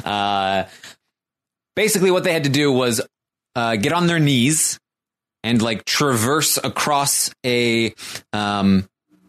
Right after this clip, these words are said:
track that looks, like, wintry, um, and grab puzzle pieces with their teeth and then come back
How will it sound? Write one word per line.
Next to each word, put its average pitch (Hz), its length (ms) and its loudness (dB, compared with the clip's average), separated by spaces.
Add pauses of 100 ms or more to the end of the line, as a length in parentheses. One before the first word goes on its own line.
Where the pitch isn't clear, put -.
(1300)
track - 720 -2 (2000)
that - 100 -2
looks, 120 220 0
like, 113 400 -4 (240)
wintry, 117 580 2 (840)
um, 98 360 0
and 104 240 2
grab 131 400 -2
puzzle 165 360 0
pieces 165 800 0 (440)
with 120 240 2
their 113 180 2
teeth - 560 -2 (840)
and 117 200 4
then 113 360 2 (960)
come 135 260 0
back - 460 -4